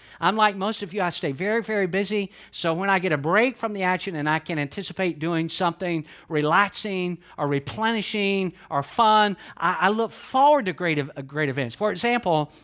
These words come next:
uh, my cousin is here. My cousin Ed is here. And Ed and I, you've heard me mention him before, Ed and I are closer than any brothers you'd ever find. We're very, very close. We're cousins,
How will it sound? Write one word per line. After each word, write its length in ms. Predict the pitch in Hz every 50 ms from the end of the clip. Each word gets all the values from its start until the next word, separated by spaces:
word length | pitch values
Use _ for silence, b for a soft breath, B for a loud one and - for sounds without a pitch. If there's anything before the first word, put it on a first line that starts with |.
| B B -
uh, 220 | 175 160 165 165 160
my 140 | 175 165 170
cousin 640 | 170 - - - 247 254 240 214 196 165 143 139 139
is 220 | - - 156 139 -
here. 300 | 151 139 139 143 165 B B B B B B
My 160 | - 151 160
cousin 380 | 165 - 208 208 196 220 220 190
Ed 260 | - 202 202 214 202 175
is 180 | 160 147 -
here. 360 | - 151 139 131 127 131 135 B B B B B B
And 240 | B 156 156 156 170 -
Ed 300 | 190 208 240 277 294 285
and 160 | 262 202 165
I, 220 | 147 135 131 135 143
you've 180 | 156 180 170
heard 180 | - 233 233 220
me 140 | 214 202 180
mention 320 | 180 196 226 - - 190
him 160 | 165 170 175
before, 400 | 160 156 - - 190 170 160 160 -
Ed 240 | - 190 208 247 254
and 120 | 262 226 185
I 380 | 165 156 151 147 147 147 147 147 B B B B B -
are 140 | 151 147 151
closer 540 | - - - 208 208 208 208 - 214 196 175
than 160 | 160 147 156
any 220 | 147 170 175 180 175
brothers 420 | 160 170 165 151 139 135 127 110
you'd 140 | 139 135 131
ever 180 | 135 131 127
find. 260 | - - 135 123 120 123
We're 140 | 127 127
very, 380 | 123 117 117 - 160 160 160 160
very 240 | 143 147 143 139 131
close. 280 | - 139 131 120 110
We're 140 | - 147 165
cousins, 600 | 160 - - 226 226 185 160 151 139 139 135 -